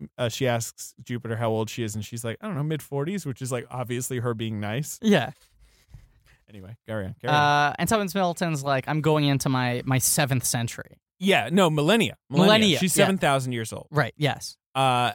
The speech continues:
Speaker 1: and she's, like, basically explains, like, "So this whole genetic resequencing thing I explained to you, you're basically the reincarnation of my mommy, who, here's a statue of her, looks like you, doesn't it?"
Speaker 2: Yeah, she was
Speaker 1: Anyway.
Speaker 2: twenty-three millennia
Speaker 1: Yeah, some
Speaker 2: old.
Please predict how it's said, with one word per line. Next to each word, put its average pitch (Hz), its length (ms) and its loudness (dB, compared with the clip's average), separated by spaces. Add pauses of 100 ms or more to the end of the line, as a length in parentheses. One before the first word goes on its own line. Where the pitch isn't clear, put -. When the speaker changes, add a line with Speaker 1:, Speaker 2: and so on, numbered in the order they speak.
Speaker 1:
and 143 200 -2
she's, 143 380 -2
like, 135 180 0
basically 190 520 2
explains, 139 520 -2
like, 123 220 -2
"So 220 320 6
this 160 220 0
whole 135 160 0
genetic 123 420 -6
resequencing 127 840 -8 (100)
thing 131 180 -4
I 120 80 -2
explained 123 380 -6
to - 100 -8
you, 131 60 -2
you're 120 160 -4
basically 120 400 -8
the 101 80 -12
reincarnation 107 640 -8
of 98 80 -10
my 101 160 -6
mommy, 165 440 -2
who, 135 220 -4
here's 107 300 -8
a - 20 -10
statue 147 460 -4
of 135 80 -4
her, 139 120 -2
looks 117 220 -6
like 139 160 -8
you, 196 100 -6
doesn't 143 280 -6
it?" 110 200 -8
Speaker 2:
Yeah, 131 260 -8
she 208 160 0
was 160 160 6
Speaker 1:
Anyway. 139 200 2
Speaker 2:
twenty-three 240 960 0
millennia 196 540 4
Speaker 1:
Yeah, 202 200 6
some - 100 2
Speaker 2:
old. 135 320 4